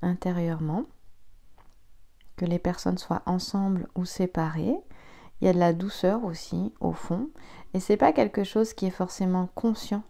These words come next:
attention. Ça peut être ressenti profondément aussi, également. En tout cas, c'est la carte de l'espoir. Et cette carte-là, moi, je l'aime beaucoup, non seulement parce qu'elle est magnifique, je te la montre, cette belle rose, mais aussi parce que c'est la carte la plus positive du jeu.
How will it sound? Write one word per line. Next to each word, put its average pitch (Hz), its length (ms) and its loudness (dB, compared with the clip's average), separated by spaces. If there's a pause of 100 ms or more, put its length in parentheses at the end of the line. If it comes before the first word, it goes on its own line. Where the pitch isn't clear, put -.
(120)
attention. 185 600 -4
Ça 180 180 -4
peut 190 140 2
être 190 240 0
ressenti 233 400 0
profondément 190 760 -2 (540)
aussi, 185 380 -4 (100)
également. 170 460 0
En 185 60 -2
tout 214 140 -8
cas, 269 200 6
c'est 226 180 2
la 185 160 4
carte 220 240 0
de 185 100 0
l'espoir. 202 720 2
Et 202 320 4
cette - 280 0
carte-là, 202 460 2
moi, 175 180 2
je 170 100 -2
l'aime 170 140 0
beaucoup, 175 240 -4
non 180 80 -2
seulement 175 280 -4
parce 165 180 -6
qu'elle 165 180 -6
est 165 40 -2
magnifique, 175 520 -4
je - 60 -14
te - 100 -8
la 165 120 -4
montre, 190 240 -4
cette - 220 -12
belle 170 160 -2
rose, 185 400 -2 (720)
mais 196 180 4
aussi 214 280 4
parce 208 180 2
que 196 120 0
c'est 196 180 0
la 180 140 6
carte - 300 -2
la 180 120 2
plus - 160 -4
positive 254 840 4
du 190 160 0
jeu. 175 220 0